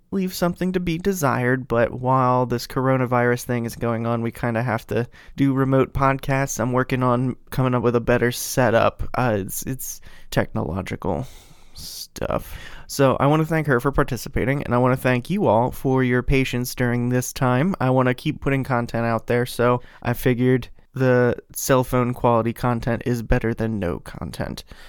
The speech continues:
I also want to thank the Fat Rat for the use of our ad music and our outro music, the song Unity. You can find that on YouTube. That's how I found it. Type in Unity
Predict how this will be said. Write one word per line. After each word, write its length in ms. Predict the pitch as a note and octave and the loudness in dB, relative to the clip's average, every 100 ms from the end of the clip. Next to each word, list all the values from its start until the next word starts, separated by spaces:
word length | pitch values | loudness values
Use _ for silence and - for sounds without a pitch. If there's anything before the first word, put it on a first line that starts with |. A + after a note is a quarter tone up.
| - | -4
I 380 | B2+ B2 B2+ B2+ - | 0 2 2 0 2
also 420 | B2+ C3 C#3 C3+ | 2 4 4 6
want 340 | C3 C3+ C3+ - | 6 4 2 -2
to 360 | C#3+ C#3+ C#3 | 0 2 2
thank 680 | C3 - C3+ C3 C#3 - - | 0 -2 0 0 -2 -6 -14
the 160 | A2+ A#2 | -2 -2
Fat 320 | - A#2 A#2 | 2 2 4
Rat 220 | C3 C#3+ - | 4 2 0
for 160 | C#3 | 0
the 100 | A#2+ | 2
use 260 | A#2+ B2 B2+ | 2 2 2
of 140 | A#2+ | 4
our 240 | A#2+ A#2 - | 6 4 4
ad 320 | B2 B2+ A#2 | 4 4 4
music 500 | C#3 D3 F#3+ B3+ - - | 2 2 0 -2 -6 -2
and 480 | B2+ A#2 A2+ A2+ - | 0 2 2 0 0
our 280 | B2 A2+ - | 2 2 2
outro 480 | C#3+ - - B2+ A#2+ | 0 -2 0 0 2
music, 420 | A2 B2 A3 - - - - | 0 -2 -4 -6 -18 -20 -8
the 80 | - | -4
song 380 | - E3+ E3 D#3+ - | 0 2 2 0 -2
Unity. 1000 | D3 D#3+ A#3 C#4 A#3 - - G#2+ - - - - - - | -2 2 2 4 4 2 -2 -4 -6 -10 -18 -20 -20 -4
You 100 | C3 | -2
can 140 | B2+ | 0
find 280 | A#2 A#2+ A#2+ | 2 2 4
that 220 | B2 B2+ - | 4 2 2
on 440 | B2 A#2+ A#2+ C#3 - - - - | 2 4 4 2 -4 -12 -20 -10
YouTube. 600 | A#2+ A#2+ A#2+ - C3+ A#3+ - | -2 0 0 2 2 2 -2
That's 200 | A#2 - | -4 0
how 140 | A2+ | 4
I 100 | A2+ | 4
found 260 | A2+ F2 G#2+ | 2 0 2
it. 180 | D3 - - - | 2 0 -14 -4
Type 260 | - B2+ - | 2 2 4
in 180 | B2 - | 0 0
Unity 800 | - C#3 G3+ A#3 A#3 A#3 A#3 C4 | -4 -2 0 0 0 -2 -2 -4